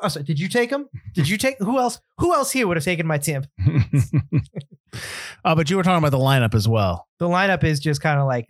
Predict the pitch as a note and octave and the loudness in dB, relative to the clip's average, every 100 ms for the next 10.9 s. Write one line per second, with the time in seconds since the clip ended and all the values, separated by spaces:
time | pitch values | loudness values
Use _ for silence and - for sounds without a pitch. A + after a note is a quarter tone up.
0 | C#3 C3 B2 A2 - _ D3 C#3 C3 A#2 | -4 -2 -2 -6 -18 _ -2 -2 -2 -8
1 | A#2 A#2+ - D3 C3+ A#2 A2 A#2+ A#2+ A#2+ | -10 -12 -16 -12 -8 -8 -6 -6 -6 -6
2 | A2+ F#2 G#2+ - A#2 A2+ A2 - B3+ C4 | -8 -10 -18 -12 -8 -6 -6 -4 0 0
3 | B3 B3+ C4 F3+ D#3+ G3 G#3 F#3+ D#3+ F3+ | 0 0 0 2 0 0 -2 -2 -2 0
4 | A3 A#3 A#3+ B3+ C#4+ - - _ _ _ | 2 0 0 -2 -4 -10 -16 _ _ _
5 | - F3 F3 E3 E3+ _ _ - F3+ D#3 | -4 0 2 2 -2 _ _ -4 -2 0
6 | G#3 F3+ D3 G3 C#3+ A3+ B3+ C4 C4 F3+ | 0 0 0 -2 0 2 2 0 0 0
7 | F3 F#3 - A#3+ A#3+ D#3 D#3 E3 D#3+ E3+ | 0 0 0 0 -2 -2 0 0 2 0
8 | - D#3 C#3+ E3 - A3+ - B3+ C4 D#4 | 0 0 2 2 2 0 0 0 0 0
9 | D4+ E4 D#4 B3+ A#3+ G3 F3 G3+ A3+ - | 0 -2 -4 -4 -2 -2 -2 -2 -4 -6
10 | F3 E3+ G3+ G3+ F3 F3 G3 G3+ | -6 -2 -2 0 0 2 0 -2